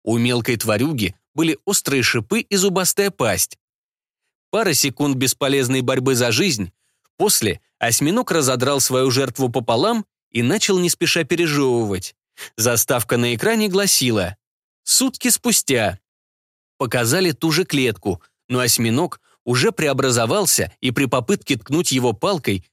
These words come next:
выпускал такие же шипы, которые были у его жертвы. После Доусон нам поведал о необходимости ношения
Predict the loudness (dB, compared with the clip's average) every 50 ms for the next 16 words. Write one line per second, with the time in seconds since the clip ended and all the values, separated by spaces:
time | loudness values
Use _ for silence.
0 | _ -2 -2 0 2 2 2 2 2 2 0 0 0 -2 -2 -2 -2 -2 -2 0
1 | 2 2 2 2 2 0 0 0 -2 -2 -4 -2 -2 -2 -2 0 0 0 2 2
2 | 0 0 0 0 0 0 0 0 0 0 0 0 0 0 0 0 0 0 0 -2
3 | -2 -2 -2 -2 -4 -8 _ _ _ _ _ _ _ _ _ _ _ -2 0 0
4 | 2 2 0 0 -2 -2 -2 -2 0 0 2 2 0 0 2 0 0 0 0 -2
5 | -2 -2 0 0 0 0 0 0 -2 -4 -4 -2 -2 0 0 -2 -2 -2 -2 -2
6 | 0 0 0 0 0 0 0 0 -2 0 0 0 0 0 0 2 2 0 0 -2
7 | -4